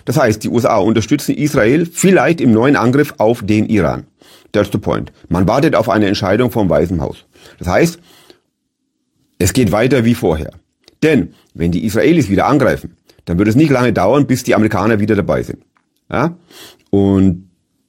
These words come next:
äh, es gab einen Bericht, den habe ich vorgestern gelesen, dass die Franzosen mehr oder weniger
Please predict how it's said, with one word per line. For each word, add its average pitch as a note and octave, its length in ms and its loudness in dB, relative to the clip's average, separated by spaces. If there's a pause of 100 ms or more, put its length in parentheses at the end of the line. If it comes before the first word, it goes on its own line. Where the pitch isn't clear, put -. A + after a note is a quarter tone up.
(280)
äh, F2+ 360 2
es - 220 -4
gab D3+ 480 -4
einen G2 360 2
Bericht, - 720 -2
den E2+ 120 0
habe F2+ 120 -2
ich - 60 -2
vorgestern E3 500 2
gelesen, E3+ 500 0 (800)
dass C#3 240 0
die D#3+ 100 0
Franzosen C#3 920 0 (380)
mehr C#3 360 4
oder C3 160 2
weniger C#3+ 300 2